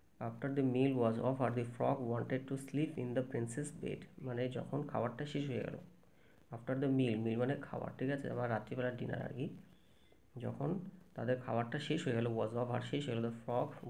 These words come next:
wanted to sleep in the princess bed, মানে তখন কিন্তু সে রাজকুমারীর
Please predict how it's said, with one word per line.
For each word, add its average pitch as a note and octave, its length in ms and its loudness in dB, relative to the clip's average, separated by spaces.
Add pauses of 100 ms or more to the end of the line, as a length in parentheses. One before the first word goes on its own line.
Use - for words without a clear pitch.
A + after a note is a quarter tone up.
wanted A#2+ 360 0 (320)
to - 80 -10
sleep C#3 340 -2 (100)
in A#2+ 200 -4
the C#3 100 0
princess A#2+ 520 -6
bed, - 140 -8 (1040)
মানে A#2+ 180 -8
তখন A#2+ 220 -4
কিন্তু B2+ 220 0
সে C3+ 180 -2
রাজকুমারীর C3 540 0